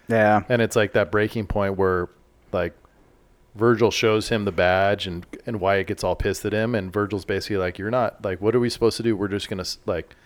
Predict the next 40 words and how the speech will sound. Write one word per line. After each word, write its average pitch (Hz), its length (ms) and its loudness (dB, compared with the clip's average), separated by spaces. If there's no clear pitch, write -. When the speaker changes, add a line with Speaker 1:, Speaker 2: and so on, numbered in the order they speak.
Speaker 2:
basically 113 360 -2
leech 104 240 -4
off 98 160 2
this - 180 -6
town 104 320 -2
and 95 80 -6
not 87 200 -2
do 95 120 -4
anything 95 320 -8
for 92 280 -2
it 92 80 -4
or 87 80 -4
not 82 200 -4
stand 85 300 -8
for 95 100 -10
anything." 107 420 -10
Speaker 1:
I 127 40 2
mean, 135 220 6
the 120 60 -2
thing 165 260 6
is, 113 180 6
though, 135 240 8
I 92 140 0
c-, - 100 -4
I 107 80 6
mean, 104 160 4
I 98 100 2
get 123 300 4
Wyatt's, 95 560 2
like, 92 140 0
Speaker 2:
Me 165 120 6
too. 339 280 6
Speaker 1:
"Dude, 190 260 6
I 160 100 4
don't 214 120 6
wanna 208 160 8
get 170 240 4
fucking - 380 4
involved." 202 560 6
Speaker 2:
Yeah. 135 240 4